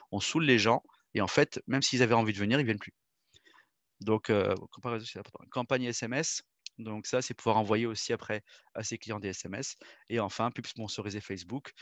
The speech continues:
c'est que tous ces sites, tous ces tunnels, on peut aussi les, euh, faire sponsoriser, ce qui fait que du coup, bah, ils vont toucher une plus grosse population plus large et, euh, du coup, bah, amener des clients que vous connaissez pas du tout,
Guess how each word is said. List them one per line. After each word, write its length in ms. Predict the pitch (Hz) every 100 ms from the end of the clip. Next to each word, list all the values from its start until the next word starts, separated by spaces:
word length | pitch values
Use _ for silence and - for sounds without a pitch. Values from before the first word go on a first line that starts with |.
| - -
c'est 120 | -
que 60 | -
tous 120 | 147
ces 120 | -
sites, 220 | 117 -
tous 80 | 120
ces 100 | 120
tunnels, 280 | - 107 131
on 100 | 107
peut 120 | -
aussi 280 | 113 - 139
les, 260 | 123 120 - - _ -
euh, 120 | - 98
faire 200 | 127 -
sponsoriser, 680 | 120 110 113 101 95 117
ce 120 | 147 -
qui 80 |
fait 160 | 95 127
que 60 | -
du 100 | 95
coup, 160 | 139
bah, 120 | 110
ils 80 | 95
vont 140 | 95 104
toucher 300 | 113 - 113
une 160 | 101
plus 120 | -
grosse 200 | 113 127
population 480 | - - 104 101 104
plus 120 | -
large 300 | 98 123 127 98 - - - - _ _
et, 200 | - 107
euh, 120 | 101
du 160 | 95 95
coup, 140 | -
bah, 180 | 127 92
amener 220 | 98 117
des 100 | 113
clients 160 | - 127
que 60 |
vous 80 | 104
connaissez 280 | 104 95 -
pas 120 | 127
du 140 | 117 104
tout, 180 | 135